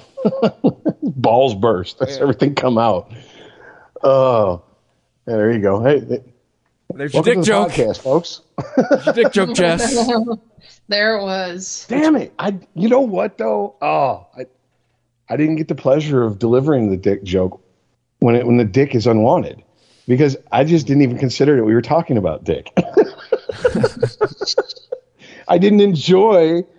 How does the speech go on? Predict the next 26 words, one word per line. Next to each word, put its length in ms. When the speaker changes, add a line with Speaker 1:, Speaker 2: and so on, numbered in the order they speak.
Speaker 1:
violating 800
your 240
ears 360
with 140
my 180
dick 280
joke. 380
Speaker 2:
Well, 240
I 60
think 180
you, 120
your 140
good 120
news, 200
I 60
think 140
you 80
might 160
have 80
just 280
did 200
with 100
that 220
one. 300
Speaker 3:
Yep. 140
Speaker 1:
Okay. 720